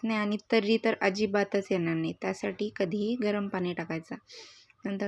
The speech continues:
दोन मिनिटासाठी झाकण ठेवून घेतलं परत आणि व्यवस्थित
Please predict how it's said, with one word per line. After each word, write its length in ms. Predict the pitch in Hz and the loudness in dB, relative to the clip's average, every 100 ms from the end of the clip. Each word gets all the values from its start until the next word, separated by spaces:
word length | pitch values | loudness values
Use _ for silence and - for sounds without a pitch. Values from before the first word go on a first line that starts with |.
| 196 | 0
दोन 220 | 190 196 | 2 2
मिनिटासाठी 720 | 202 196 196 196 202 202 208 | 0 0 -2 -4 -4 -4 -2
झाकण 360 | 208 208 202 202 | -4 -4 -4 -4
ठेवून 260 | 214 208 208 | -2 -2 -2
घेतलं 300 | 214 - 208 | -2 -4 -6
परत 340 | - 214 262 - - - - - - _ 202 | -4 -2 -4 -6 -20 -20 -20 -20 -20 _ -6
आणि 200 | 196 202 | -4 0
व्यवस्थित 460 | 196 196 - 214 | 0 0 -2 -6